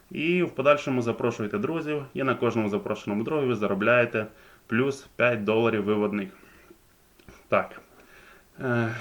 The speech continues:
тепер я розкажу про акцію з DAMEX. Як ви всі знаєте, то для українців зараз не можна пройти верифікацію. Проте це не означає, що українці не зможуть і надалі отримувати по п'ять євро за кожного запрошеного друга.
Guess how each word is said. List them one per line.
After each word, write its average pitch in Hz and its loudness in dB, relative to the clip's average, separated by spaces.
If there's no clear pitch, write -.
тепер 139 4
я 147 6
розкажу 123 0
про 113 4
акцію 110 4
з 98 -4
DAMEX. 117 0
Як - -2
ви 117 4
всі 107 -4
знаєте, 151 0
то 113 4
для 104 2
українців 120 -2
зараз 110 2
не 107 0
можна 110 0
пройти 104 0
верифікацію. - -4
Проте 160 2
це 160 0
не 151 2
означає, 135 2
що 113 -2
українці 131 -2
не 123 2
зможуть 117 0
і 120 -2
надалі 117 4
отримувати 110 0
по 113 -2
п'ять 101 -2
євро - 0
за 107 0
кожного 107 0
запрошеного 104 -2
друга. 101 -6